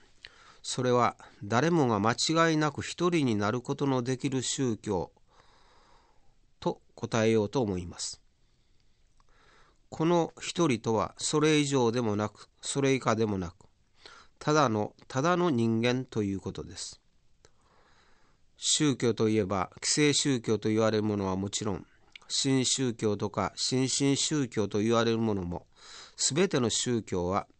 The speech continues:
それぞれ教団というものを形成しています。私の属している信州大谷派ももちろんそうです。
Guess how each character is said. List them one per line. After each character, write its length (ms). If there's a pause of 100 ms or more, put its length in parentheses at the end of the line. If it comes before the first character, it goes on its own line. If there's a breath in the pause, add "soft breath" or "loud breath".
(120)
そ 200
れ 100
ぞ 140
れ 120
教 320
団 240
と 140
い 80
う 60
も 140
の 100
を 320
形 200
成 220
し 80
て 120
い 40
ま 140
す。 200 (1800 loud breath)
私 360
の 120
属 200
し 140
て 140
い 40
る 180
信 280
州 200
大 160
谷 200
派 180
も 80
も 120
ち 120
ろ 100
ん 80
そ 220
う 60
で 80
す。 200